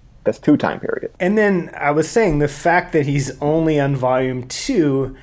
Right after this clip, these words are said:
Speaker 2: and yet has only hit nineteen seventy-six concerns me a little bit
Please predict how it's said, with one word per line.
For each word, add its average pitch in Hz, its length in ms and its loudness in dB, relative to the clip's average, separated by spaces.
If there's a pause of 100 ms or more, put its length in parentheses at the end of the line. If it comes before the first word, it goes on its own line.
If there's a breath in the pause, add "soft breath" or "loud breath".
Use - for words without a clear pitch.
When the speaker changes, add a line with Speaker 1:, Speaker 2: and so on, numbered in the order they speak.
(300 loud breath)
Speaker 2:
and 151 400 0
yet 139 260 2
has 147 180 0
only 156 300 0
hit 143 220 0
nineteen 143 320 0
seventy-six 135 720 -2
concerns 165 560 0
me 156 80 2
a 147 60 4
little 139 240 2
bit 123 340 -2